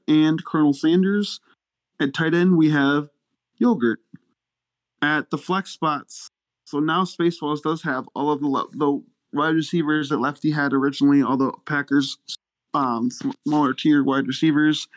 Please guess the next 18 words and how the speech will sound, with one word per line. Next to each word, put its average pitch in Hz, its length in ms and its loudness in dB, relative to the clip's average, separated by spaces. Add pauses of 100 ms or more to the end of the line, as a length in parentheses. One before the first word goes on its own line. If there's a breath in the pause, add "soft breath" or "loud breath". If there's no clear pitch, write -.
(360 loud breath)
'cause 151 140 -2
he 160 100 0
has 147 580 0 (1700)
Secret 208 460 -2 (280)
Hyper 196 360 -2
Jets, 208 480 -6 (920)
um, 139 380 -2
who's 160 200 -6
also 175 240 -2
questionable, 151 800 -6
and 147 240 0
S 160 200 -6
B 170 300 -4
the 160 120 -4
Flamethrower. 127 800 -2 (600)
This 175 220 -2
held, 185 360 0 (180)
D, 151 200 0